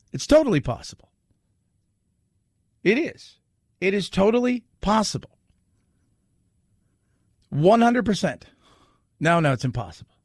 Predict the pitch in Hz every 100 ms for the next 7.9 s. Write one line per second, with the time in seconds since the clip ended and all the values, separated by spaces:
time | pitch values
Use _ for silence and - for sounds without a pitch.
0 | _ - 165 156 127 - _ _ _ 151
1 | 139 - 147 107 80 _ - - - 120
2 | 156 160 - - 117 - 87 _ _ _
3 | _ - 226 330 311 285 226 - 226 208
4 | 165 180 165 156 170 160 143 151 147 -
5 | _ _ _ _ _ 131 170 - 151 160
6 | 190 170 135 120 123 - _ _ _ -
7 | 196 233 233 226 151 190 202 202 185